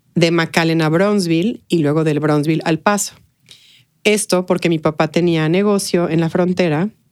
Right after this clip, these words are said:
No, este, eh, así fue, ¿no? Así nos venimos a Estados Unidos. Mi papá también, con la idea de que ya estaba un poco cansado de México.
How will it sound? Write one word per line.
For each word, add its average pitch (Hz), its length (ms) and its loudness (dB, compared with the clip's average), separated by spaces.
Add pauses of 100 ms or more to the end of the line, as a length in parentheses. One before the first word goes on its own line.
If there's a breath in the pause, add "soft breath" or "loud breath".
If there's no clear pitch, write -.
(680 loud breath)
No, 175 440 2
este, 156 1080 -2 (320)
eh, 359 260 -4 (380)
así 180 260 0
fue, 160 220 0
¿no? 151 140 0
Así 196 240 0
nos 160 160 0
venimos 170 360 0
a 165 220 -2
Estados 170 380 -2
Unidos. 160 200 0
Mi 196 120 -2
papá 202 320 0
también, 208 520 0 (460 loud breath)
con 196 180 2
la 196 60 2
idea 196 380 2
de 214 100 0
que 202 120 0
ya 185 60 2
estaba 196 240 0
un 202 100 0
poco 202 260 -4
cansado 185 500 0
de 185 100 2
México. 190 640 -2